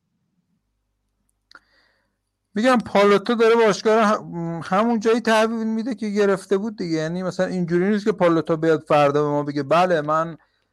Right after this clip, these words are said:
اومدم باشگاه رومو گرفتم، پنج تا جام بردم، الانم ردهٔ مثلاً دوم سری آ هستیم، تیم بیاد مثلاً تقدیم به مالک بعدی و من تیمو هفتم تحویل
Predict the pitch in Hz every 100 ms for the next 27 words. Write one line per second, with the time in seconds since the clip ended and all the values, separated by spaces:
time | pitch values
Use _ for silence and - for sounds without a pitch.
0 | _ - 147 156 170 147 131 - 160 156
1 | 160 147 135 175 180 180 160 160 160 -
2 | 156 139 156 151 170 196 202 202 185 147
3 | 160 160 147 143 139 156 151 - 139 160
4 | 143 139 131 170 185 - 202 208 202 202
5 | 185 - 180 - 175 175 175 165 139 139
6 | 147 156 _ _ _ 147 127 135 160 156
7 | 156 143 135 139 170 135 123 120 175 202
8 | 165 151 147 143 156 - 160 156 - 127
9 | - 160 - 117 113 117